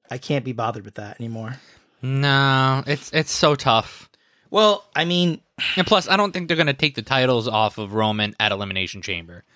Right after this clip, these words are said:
Speaker 1: I don't think they are either. But with how red hot Sammy is, it's not completely out of the realm of possibility. The problem is, is that you'd have to really stack the deck against Roman to make it look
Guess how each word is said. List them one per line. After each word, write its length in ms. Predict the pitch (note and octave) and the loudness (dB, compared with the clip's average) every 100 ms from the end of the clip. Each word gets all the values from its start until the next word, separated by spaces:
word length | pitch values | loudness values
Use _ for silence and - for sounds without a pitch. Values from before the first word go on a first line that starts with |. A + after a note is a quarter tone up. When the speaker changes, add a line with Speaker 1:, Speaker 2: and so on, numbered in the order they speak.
| _ | _
Speaker 1:
I 160 | A#2 C3+ | -6 -4
don't 200 | C#3+ - | -4 -6
think 180 | D3 C#3 | -8 -4
they 120 | C#3 | 2
are 160 | C#3 D3+ | 4 6
either. 260 | C#3+ A2+ - | 4 2 0
But 280 | E3+ E3 - _ _ _ _ _ _ _ _ | 4 4 2 _ _ _ _ _ _ _ _
with 160 | D3+ D3 | 0 2
how 200 | - C#3 | 4 4
red 180 | C#3 C#3+ | 4 4
hot 300 | C3 C3 - | 4 2 0
Sammy 420 | - D3+ D3+ C3 | 0 2 2 2
is, 360 | A#2+ B2 - - _ _ - - _ | 2 0 -6 -12 _ _ -20 -20 _
it's 240 | - C3+ - | -2 0 4
not 240 | C#3 C3+ | 4 4
completely 480 | - A#2+ D3+ D3+ C3 | 0 -2 0 0 0
out 120 | A#2 | 0
of 60 | A#2 | -2
the 80 | A#2 | 0
realm 220 | B2 B2 | 0 0
of 100 | A#2+ | -2
possibility. 840 | - A2 - A2 C#3 B2 A2+ A#2 _ _ _ _ _ _ _ _ _ _ _ _ _ _ | -2 -4 -2 2 4 4 2 -2 _ _ _ _ _ _ _ _ _ _ _ _ _ _
The 80 | A#2+ | 0
problem 380 | - C#3+ C3+ C3+ | 4 4 4 4
is, 120 | B2+ | 4
is 100 | A#2+ | 2
that 140 | B2+ | 0
you'd 140 | B2 C3+ | 2 0
have 240 | C3 B2+ | 2 0
to 120 | - A2+ | -2 -4
really 640 | A2 A#2 D3 D3+ C#3+ C3 | -2 0 4 6 6 2
stack 460 | - - A#2+ A#2 - | -2 -2 -2 -4 -6
the 100 | A2+ | -2
deck 260 | A#2+ A#2 | 0 -2
against 380 | A#2+ A2+ A2 - | -4 -4 -4 -4
Roman 520 | G#2+ B2+ B2+ A2+ A2 - _ _ _ - | 0 2 2 0 -4 -10 _ _ _ -6
to 120 | C#3 | -2
make 300 | B2+ B2 - | 2 0 -2
it 120 | A#2 - | -8 -4
look 440 | B2+ A#2 - - | -4 -4 -8 -20